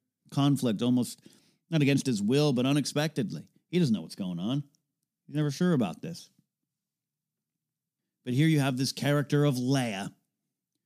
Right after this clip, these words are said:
This is her rebellion, as George Lucas does say. I believe that's the description Carrie said. You know, you got, you know, he said you got the bumbling farm boy, you got the,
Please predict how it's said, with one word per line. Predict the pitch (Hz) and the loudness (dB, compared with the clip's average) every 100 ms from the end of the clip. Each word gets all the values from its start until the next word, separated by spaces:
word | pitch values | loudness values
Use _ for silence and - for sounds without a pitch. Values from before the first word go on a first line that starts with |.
| _ _ _ _ _ _ | _ _ _ _ _ _
This | 131 139 | -4 -4
is | - - | -4 -4
her | 143 143 | -2 2
rebellion, | 139 135 120 117 120 139 | 2 2 2 2 4 2
as | 147 151 120 | 4 2 2
George | 147 151 143 | 2 2 2
Lucas | 147 175 196 - | 0 2 0 0
does | 185 190 | -2 -2
say. | - 190 196 185 - _ _ _ _ _ - | -2 0 0 -2 -6 _ _ _ _ _ -10
I | 104 113 120 120 123 | -4 -2 -2 -2 -2
believe | 113 139 131 | -2 -2 -2
that's | 135 | -4
the | - | -6
description | 117 - 151 - 147 | -8 -6 -6 -2 -2
Carrie | 127 131 160 | -2 -2 0
said. | 147 175 196 190 | 0 -2 -2 -2
You | 101 110 | -2 -2
know, | 113 131 160 | -2 -2 0
you | 127 117 117 | 0 0 0
got, | 110 | -2
you | 113 110 | -2 0
know, | 110 | 0
he | 123 | 0
said | 135 143 | 0 -2
you | 131 | -2
got | 127 110 | -2 -4
the | |
bumbling | 104 151 165 170 139 | -2 0 2 0 0
farm | 165 175 170 | 0 2 2
boy, | 156 170 175 | 2 2 2
you | 160 | 2
got | 135 - | 0 -2
the, | 113 | -4